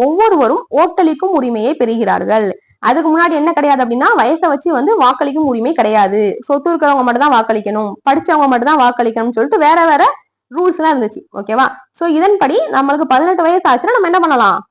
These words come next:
எல்லாரும் போய் வாக்களிக்கலாம். அரசமைப்பு சட்டம் இந்திய குடிமக்களுக்கு வழங்கியுள்ள கடமைகள்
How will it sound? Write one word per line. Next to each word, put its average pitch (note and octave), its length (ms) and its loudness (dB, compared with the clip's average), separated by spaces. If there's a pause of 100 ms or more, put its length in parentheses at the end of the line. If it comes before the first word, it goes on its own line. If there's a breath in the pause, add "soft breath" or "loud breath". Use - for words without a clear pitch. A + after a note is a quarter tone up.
(200)
எல்லாரும் D4 320 2
போய் F#4+ 120 2 (100)
வாக்களிக்கலாம். G3+ 640 0 (680)
அரசமைப்பு F#4+ 560 -2
சட்டம் C#4+ 340 0 (120)
இந்திய F4 220 2 (140)
குடிமக்களுக்கு E4+ 680 0 (140)
வழங்கியுள்ள C#4 420 0 (160)
கடமைகள் D#4+ 540 2